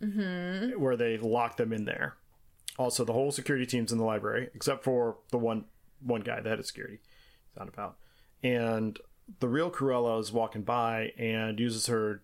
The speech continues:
Speaker 2: deft sleight of hand stuff to steal the dog whistle. And
Speaker 1: Yes.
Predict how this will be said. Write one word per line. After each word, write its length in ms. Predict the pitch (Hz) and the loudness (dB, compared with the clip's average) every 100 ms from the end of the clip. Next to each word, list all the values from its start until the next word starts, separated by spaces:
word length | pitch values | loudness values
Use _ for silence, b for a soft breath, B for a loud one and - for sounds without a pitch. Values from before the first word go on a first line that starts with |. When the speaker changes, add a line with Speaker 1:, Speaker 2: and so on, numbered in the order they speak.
| _ | _
Speaker 2:
deft 440 | - 123 - - - | 0 0 -2 -8 -4
sleight 280 | - 123 110 | 0 0 0
of 80 | |
hand 200 | 113 123 | 2 0
stuff 280 | 123 131 127 | 2 0 0
to 80 | - | 0
steal 400 | - - 123 123 | -2 0 0 2
the 100 | 113 | 0
dog 300 | 110 113 110 | 0 0 0
whistle. 420 | 113 - - - - _ _ - - - _ _ _ - - - _ - - - - | -4 -6 -6 -8 -14 _ _ -20 -20 -20 _ _ _ -20 -20 -20 _ -20 -20 -20 -6
And 300 | 123 113 110 | -2 2 2
Speaker 1:
Yes. 440 | 107 110 107 104 | 0 0 -2 -2